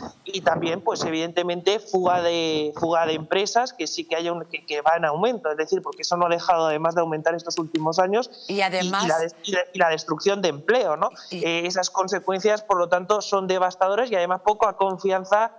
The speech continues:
Speaker 1: da un gobierno co-, que, que tiene tanta inestabilidad y que incluso censura, ¿no?, a los periodistas que explicamos y que, y nos ataca también, eh, como hemos visto, eh, y me quiero solidarizar también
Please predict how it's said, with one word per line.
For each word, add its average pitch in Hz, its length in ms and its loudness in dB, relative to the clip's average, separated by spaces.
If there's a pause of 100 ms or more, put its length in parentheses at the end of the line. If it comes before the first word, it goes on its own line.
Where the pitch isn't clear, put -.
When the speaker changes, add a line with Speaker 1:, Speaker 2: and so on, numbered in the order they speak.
(240)
Speaker 1:
da 196 100 4
un 202 100 -4
gobierno 208 560 0
co-, 190 300 -2
que, 180 360 -2
que 180 140 -2
tiene 220 320 -2
tanta 226 300 0
inestabilidad 202 600 0
y 214 120 -4
que 247 80 -4
incluso 185 480 -2
censura, 180 560 2
¿no?, 190 140 2
a 196 100 2
los 175 140 0
periodistas 185 680 -2 (340)
que 196 60 -2
explicamos 185 880 0
y 180 80 -6
que, 165 300 -4
y 170 180 -4
nos 170 140 -4
ataca 185 380 2
también, 180 380 -2
eh, 165 240 -4
como 165 220 -2
hemos 180 160 0
visto, 180 580 0
eh, 156 180 -4
y 151 40 -6
me 156 160 -6
quiero 175 160 2
solidarizar 170 680 0
también 185 340 0